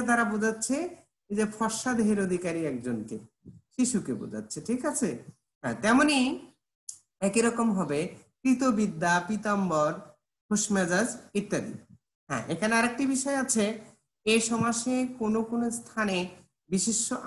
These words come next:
আগে, বিশেষণ পদটি পরে বসে। অনেক সময় পূর্ব পদটি বিশেষ্যেও, বিশেষ্যও হয়, হয়েও বিশেষণ রূপে বসে, সেটা ব্যতিক্রম থাকেই। হ্যাঁ, আমরা আসি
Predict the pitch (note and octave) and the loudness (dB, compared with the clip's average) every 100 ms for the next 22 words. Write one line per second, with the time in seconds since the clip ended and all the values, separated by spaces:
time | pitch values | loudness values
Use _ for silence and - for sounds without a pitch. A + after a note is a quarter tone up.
0 | G3 F3+ G#3 A3 F3+ F#3 F#3+ A3 G#3+ G#3 | 2 4 0 0 -2 -4 -4 -6 -6 -8
1 | G3+ - B3 - F#3+ D#3+ B2 A#2 - A3 | -6 -4 -4 -2 -2 -2 -4 -8 -6 -6
2 | - - _ - G#3+ A#3 - C4+ C#4 C4+ | -6 -12 _ 0 2 2 -2 -2 -4 -2
3 | B3 B3+ A#3 G#3+ - A#3+ C4 - _ - | 0 0 0 -4 -2 -2 -2 -6 _ -6
4 | F#3 A3+ G#3+ - C4 D4 D#4+ - _ _ | -4 -2 -2 -2 -2 -2 -6 -12 _ _
5 | _ _ _ _ G3+ A3+ A#3+ - C#4 C4+ | _ _ _ _ 0 2 0 0 -2 -2
6 | D3+ E3 G#3 D#4 - - _ _ _ _ | 2 4 4 0 -6 -20 _ _ _ _
7 | _ _ _ _ F#3 A3+ C#4 A3+ G3+ G#3+ | _ _ _ _ 4 6 6 6 4 2
8 | G#3+ B3+ C4 B3+ F3+ G3 G#3+ F#3+ F#3+ F3 | 0 2 2 2 0 0 0 0 0 0
9 | D3+ B2+ A3+ E4 G#3+ A3 A3+ - E3+ D3+ | -4 -4 -4 0 0 2 0 -4 -4 -2
10 | F3 - E3+ - D3+ F#3 C#4 - _ _ | -4 -4 -6 -2 0 0 -2 -10 _ _
11 | - B3+ F3+ - - _ _ _ _ - | 0 2 2 -2 -14 _ _ _ _ -10
12 | - - _ _ _ _ C4+ - F#3+ | -10 -10 _ _ _ _ -10 -6 -4